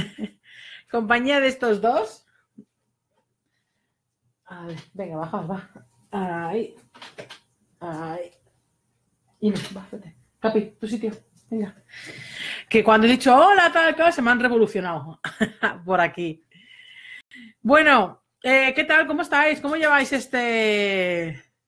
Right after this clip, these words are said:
Sí, sí, ho-, hoy somos aquí, hoy somos cinco. Hasta mañana por la tarde somos cinco.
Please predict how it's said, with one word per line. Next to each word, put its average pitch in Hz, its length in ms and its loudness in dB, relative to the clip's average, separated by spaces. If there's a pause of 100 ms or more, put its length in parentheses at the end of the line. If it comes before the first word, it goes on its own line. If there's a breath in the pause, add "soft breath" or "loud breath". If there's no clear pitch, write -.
(240)
Sí, 262 420 2
sí, 214 300 -2
ho-, 226 240 4
hoy 262 220 2
somos 302 400 -2
aquí, 277 320 0
hoy 269 200 0
somos 294 320 -4
cinco. 180 600 -4 (140)
Hasta 185 200 -6
mañana 262 400 0
por 277 120 2
la 269 80 2
tarde 349 440 -2 (340 soft breath)
somos 277 340 -2
cinco. 196 600 -4